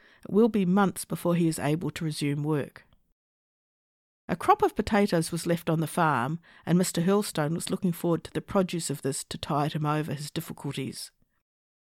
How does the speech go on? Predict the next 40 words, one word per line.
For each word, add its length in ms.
But 320
the 60
paddock 360
in 80
which 220
they 120
were 100
growing, 560
being 180
full 220
of 100
trees, 600
a 80
gale 460
of 140
unusual 540
violence 680
with 220
which 240
the 60
part 320
of 40
the 60
country 460
was 160
visited 480
a 40
few 240
days 240
since 460
tore 260
them 200
nearly 320
all 220
down, 480
and 160
covered 300
the 80
potato 460
crop 340